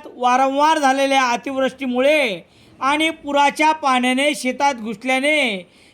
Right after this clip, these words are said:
शेतकऱ्याचे मोठे आर्थिक नुकसान झाले आहे. हजारो एकरावरील पिके वाहून गेल्याने शेतकरी आर्थिकदृष्ट्या कोलमडले आहेत. शासनाकडून नुकसानीची मदत अद्याप मिळाली नसल्याने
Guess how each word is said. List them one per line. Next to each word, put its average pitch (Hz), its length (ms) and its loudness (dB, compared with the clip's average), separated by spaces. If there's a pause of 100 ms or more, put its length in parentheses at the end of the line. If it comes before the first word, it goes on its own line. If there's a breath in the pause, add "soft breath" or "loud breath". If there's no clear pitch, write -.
शेतकऱ्याचे 311 720 0
मोठे 285 680 0 (160)
आर्थिक 262 420 -2
नुकसान 277 440 -2
झाले 247 260 0
आहे. 220 520 0 (500 soft breath)
हजारो 330 520 4
एकरावरील 302 680 2
पिके 302 380 -2
वाहून 277 420 2
गेल्याने 262 760 0 (320 soft breath)
शेतकरी 311 560 0
आर्थिकदृष्ट्या 285 920 0
कोलमडले 277 640 0
आहेत. 247 560 0 (580 soft breath)
शासनाकडून 320 880 0
नुकसानीची 302 640 -2
मदत 294 420 -2
अद्याप 277 480 0
मिळाली 262 380 0
नसल्याने 254 840 -2